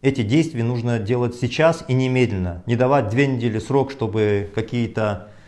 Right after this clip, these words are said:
э, министры сидели, спорили, они ни к чему не придут, и ты это прекрасно знаешь. Более того,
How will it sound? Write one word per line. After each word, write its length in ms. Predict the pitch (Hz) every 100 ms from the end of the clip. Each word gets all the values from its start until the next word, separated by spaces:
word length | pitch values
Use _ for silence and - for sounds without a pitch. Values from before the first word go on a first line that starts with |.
| - - - -
э, 320 | 117 110 107
министры 600 | 110 127 147 156 - 120
сидели, 460 | 120 123 139 143 131
спорили, 800 | 131 - 147 156 139 117 110 98
они 220 | 127 147
ни 40 |
к 40 | 143
чему 220 | 143 139
не 100 | 131
придут, 340 | 135 135 147
и 60 | 127
ты 240 | - 135
это 120 | 123 120
прекрасно 460 | 113 135 127 113
знаешь. 340 | 104 123 98 90
Более 240 | 143 120
того, 460 | 135 110 92 82